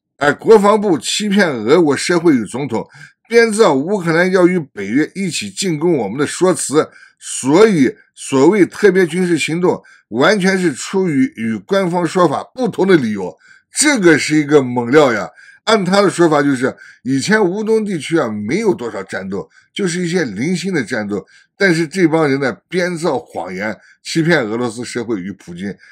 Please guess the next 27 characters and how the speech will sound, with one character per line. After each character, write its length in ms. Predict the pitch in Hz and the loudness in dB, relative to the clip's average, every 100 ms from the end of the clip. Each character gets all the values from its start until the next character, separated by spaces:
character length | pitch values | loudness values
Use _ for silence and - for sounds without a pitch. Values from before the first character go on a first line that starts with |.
| _ | _
然 140 | 120 139 | -6 -6
后 60 | |
骗 280 | 101 - 135 | -6 -6 -6
这 80 | 131 | -4
个 80 | 113 | -8
经 260 | - 147 | -8 -8
费 180 | 139 139 | -4 -4
嘛， 120 | 95 - - - | -6 -12 -20 -4
就 120 | 156 | -4
相 260 | - 196 185 | 0 0 2
当 160 | 185 | 4
于 140 | 165 131 | 4 2
中 180 | 175 | -2
国 140 | 160 151 | 0 0
古 160 | 104 | 0
代 160 | 120 147 | 0 0
那 80 | 143 | 0
个 100 | 113 | -6
官 260 | - 151 110 | -2 0 0
府 140 | 107 | -2
呀， 180 | 113 98 - - - | -4 -4 -10 -20 -6
养 300 | 113 113 117 | -2 -2 -4
寇 240 | - 165 | 2 2
自 220 | 135 160 | 2 -4
重 280 | 147 196 147 | -2 0 0
一 80 | 110 | -2
样。 140 | 98 | -4